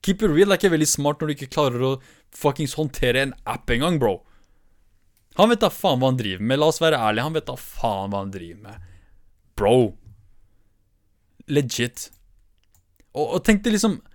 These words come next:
mange gir han skryt for alt det han har oppnådd, men hvis du gir meg spawnpointet han hadde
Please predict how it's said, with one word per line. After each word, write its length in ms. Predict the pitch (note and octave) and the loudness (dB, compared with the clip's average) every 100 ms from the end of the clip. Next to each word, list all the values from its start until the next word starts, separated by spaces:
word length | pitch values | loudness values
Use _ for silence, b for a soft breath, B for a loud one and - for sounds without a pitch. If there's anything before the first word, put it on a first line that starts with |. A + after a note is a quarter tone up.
| - | -2
mange 320 | F#3 G#3 F3 | 4 4 4
gir 160 | D#3+ F#3 | 2 0
han 60 | |
skryt 480 | - - C3+ C#3+ E3 | -4 -4 -2 -2 -4
for 160 | - C#3+ | -4 0
alt 180 | D3 C3 | 0 0
det 100 | D3+ | -2
han 100 | D#3 | -2
har 100 | A2+ | -8
oppnådd, 340 | - C3 D#3+ | -6 -4 -2
men 420 | D3+ D3 G3 G3 G2+ b b b b b B2+ | 0 4 4 4 0 b b b b b -4
hvis 200 | D3+ - | -4 0
du 80 | G#3 | -2
gir 260 | E3+ G#3+ | 0 2
meg 540 | F3+ A#2 A2+ E3 F#3+ E3+ | 2 2 2 2 0 -4
spawnpointet 880 | - - D3+ B2 A#2 - B2+ C3 D3 | -8 -4 0 0 0 0 0 0 -2
han 180 | B2 G#2 A2 | 0 -4 -2
hadde 340 | G#2+ F#3 | -2 0